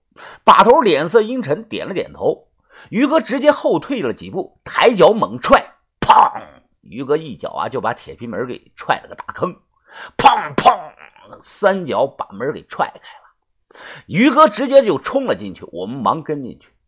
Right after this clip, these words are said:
小院呢，卫生打扫得很干净，有两间主房，一间做饭的厨房和一间厕所。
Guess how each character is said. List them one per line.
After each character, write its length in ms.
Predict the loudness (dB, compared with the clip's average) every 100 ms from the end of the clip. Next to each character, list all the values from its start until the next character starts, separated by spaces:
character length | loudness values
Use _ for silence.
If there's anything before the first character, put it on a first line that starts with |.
| _ _ _ _ _ _
小 340 | -6 6 8 8
院 220 | 6 6
呢， 120 | 2
卫 180 | 0 -2
生 180 | -2 -2
打 260 | 2 2
扫 160 | 2 0
得 80 | -4
很 200 | -6 -8
干 200 | -8 -8
净， 180 | -12 _ _ -6
有 240 | -2 0
两 240 | -2 -6
间 160 | -6 -6
主 180 | -8 -8
房， 280 | -6 -6 -8
一 140 | -14
间 180 | -10 -10
做 200 | -4 -4
饭 160 | -4 -10
的 80 |
厨 180 | -10 -12
房 180 | -10 -8
和 80 | -10
一 80 | -12
间 180 | -14
厕 240 | -12 -12 -12
所。 320 | -16 -20